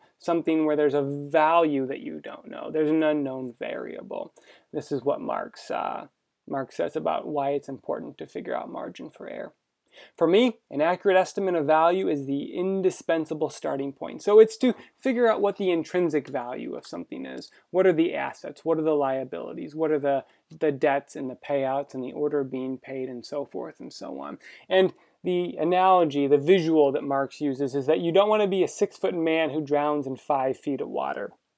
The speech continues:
You want to be able to simply stand up. And if you can buy something at ninety, but you think it's worth a hundred, it's even better if you buy it at eighty, or if you buy it at seventy, or fifty, or so far, uh, down the line.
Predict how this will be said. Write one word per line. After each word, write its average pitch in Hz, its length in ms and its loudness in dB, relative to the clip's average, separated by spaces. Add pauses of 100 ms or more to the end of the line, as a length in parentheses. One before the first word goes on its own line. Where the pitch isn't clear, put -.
(600)
You 175 120 -4
want 185 220 2
to 190 60 0
be 175 360 0 (300)
able 165 340 6
to 156 320 6 (120)
simply 180 420 2
stand 143 540 -2
up. - 220 -2
And 165 120 0
if 147 120 -2
you 170 120 -2
can 160 180 -2
buy 156 400 0 (180)
something 165 400 0
at 160 100 -4
ninety, 156 480 2
but 135 160 -4
you 151 100 -10
think 147 260 -4
it's - 160 -2
worth 147 200 0
a 143 40 -8
hundred, 151 460 0 (180)
it's 147 140 -8
even 165 260 2
better 165 320 8
if 135 140 -6
you 151 80 2
buy 135 220 0
it 139 120 -2
at 147 140 -2
eighty, 143 420 -2
or 143 140 -10
if 123 100 -14
you 139 80 -6
buy 127 200 -8
it 123 100 -8
at - 80 -16
seventy, 131 640 -6
or 151 140 -12
fifty, - 440 -4
or - 140 -6
so 151 260 -6
far, - 420 -6 (360)
uh, 135 260 -12
down 139 280 -4
the - 60 -8
line. - 380 -8